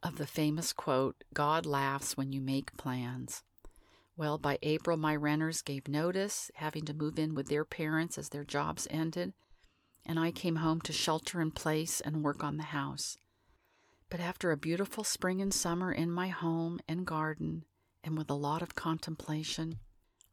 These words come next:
I made the decision to sell. It had become harder to do the heavy work needed in my yard and garden. In addition, our neighborhood was changing, and ultimately the constant call of traveling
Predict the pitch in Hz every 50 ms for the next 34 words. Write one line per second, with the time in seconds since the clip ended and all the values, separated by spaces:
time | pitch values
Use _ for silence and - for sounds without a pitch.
0 | - - 147 151 160 165 175 175 160 147 147 151 151 147 - 156 143 160 160 -
1 | - 151 156 156 - - 160 165 170 - - 156 151 - - - 147 170 185 160
2 | 131 131 - - _ _ _ _ _ _ _ _ _ - - - - 190 - -
3 | 233 233 - 226 - - 220 220 214 185 - 196 202 208 220 220 233 240 240 233
4 | - - 180 - - 196 196 196 185 180 170 - - 196 185 196 202 190 180 180
5 | 175 160 127 - - 160 160 160 165 170 156 131 120 117 - - 151 151 151 151
6 | 151 147 147 151 151 151 151 151 151 143 151 147 151 147 147 143 143 143 147 143
7 | 135 123 - 127 - _ _ _ _ _ _ _ - - - - 156 143 135 139
8 | - - 135 139 - - 165 160 170 175 185 185 190 208 233 - 220 170 143 151
9 | 127 127 127 123 - - - - 127 113 110 110 - - - - 135 139 - _
10 | _ _ _ _ _ _ _ - - 185 180 - - 202 233 247 - - 262 -
11 | 220 226 226 233 220 196 180 - - - 196 202 226 233 - - - 247 - -
12 | - - - 202 196 202 196 190 180 180 165 - - 151 - - - - - 180
13 | 180 190 190 185 185 175 170 160 147 143 135 131 139